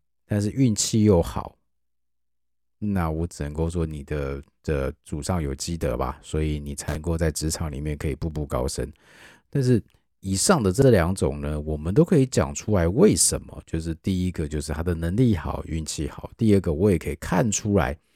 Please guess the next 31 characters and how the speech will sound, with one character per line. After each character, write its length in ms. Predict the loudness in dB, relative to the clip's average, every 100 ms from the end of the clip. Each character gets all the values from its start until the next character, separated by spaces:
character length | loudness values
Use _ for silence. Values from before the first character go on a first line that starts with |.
| _ -20 _ _ -10
他 240 | -2 0
的 120 | 2
能 280 | 0 0 2
力 120 | 2
不 180 | 4 0
好， 220 | 0 -6 -6
但 140 | -4
就 140 | -4 -6
是 120 | -4
他 160 | -6 -4
运 240 | -4 -4
气 300 | -4 -4 -6
好， 240 | -6 -12 -12
可 160 | -8
能 120 | -8
是 160 | -4 -6
找 200 | -6 -4
对 200 | 0 0
老 240 | 0 -4
板 220 | -4 -6 -6
啊， 40 | -10
或 280 | -8 -8 -8
者 160 | -8
是 380 | -6 -4 -4 -6 -10
可 100 | -10
能 140 | -8
时 200 | -6 -6
势 200 | -2 0
造 280 | 4 4 6
英 180 | 4 2
雄。 400 | 2 0 0